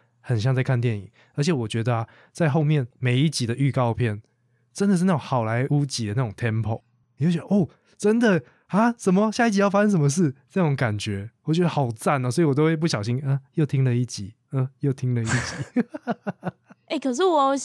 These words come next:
Speaker 2: 我想到我们会做那么专业，主要也是因为我们之前就有开过节目，然后后来收起来。
Speaker 1: 哦。
Speaker 2: 对，对，对。
Speaker 1: 欸，那你们之前的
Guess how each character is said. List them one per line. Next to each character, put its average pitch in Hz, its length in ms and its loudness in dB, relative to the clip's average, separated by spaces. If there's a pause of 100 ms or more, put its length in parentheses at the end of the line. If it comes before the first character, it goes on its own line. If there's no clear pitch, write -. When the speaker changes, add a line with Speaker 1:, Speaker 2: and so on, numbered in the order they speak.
(160)
Speaker 2:
我 269 180 2
想 214 360 -4
到 254 200 2
我 202 160 -2
们 185 240 -6
会 277 340 0
做 294 200 -2
那 285 60 0
么 262 120 2
专 226 260 0
业， 247 180 2
主 190 160 -4
要 254 140 2
也 208 60 0
是 226 140 -2
因 226 140 0
为 254 40 2
我 214 140 2
们 165 140 -6
之 208 200 -6
前 160 480 -4
就 247 140 -2
有 170 100 0
开 185 200 -4
过 202 180 0
节 143 240 -6
目， 156 340 -8 (280)
然 247 120 -2
后 262 120 2
后 269 180 0
来 202 160 2
收 202 300 0
起 160 320 -8
来。 76 260 -10
Speaker 1:
哦。 113 580 0 (160)
Speaker 2:
对， 214 220 0
对， 185 220 -2
对。 170 340 -8
Speaker 1:
欸， 185 80 0
那 226 140 2
你 160 80 4
们 120 120 0
之 131 160 0
前 131 240 0
的 113 460 0